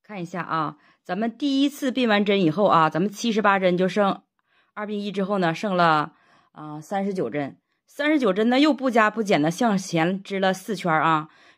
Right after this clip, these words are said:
织完四圈儿以后呢，咱们又第二次并针，第二次并针完了就，之后呢，咱们就是剩二十针了啊。看一下咱们这个二十针，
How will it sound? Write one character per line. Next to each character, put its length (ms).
织 160
完 100
四 160
圈 120
儿 20
以 80
后 140
呢， 120
咱 160
们 100
又 220
第 160
二 160
次 160
并 180
针， 280
第 100
二 160
次 220
并 200
针 160
完 160
了 200
就， 320
之 160
后 140
呢， 120
咱 140
们 80
就 100
是 80
剩 160
二 180
十 120
针 180
了 80
啊。 300
看 200
一 20
下 160
咱 140
们 100
这 100
个 120
二 240
十 100
针， 380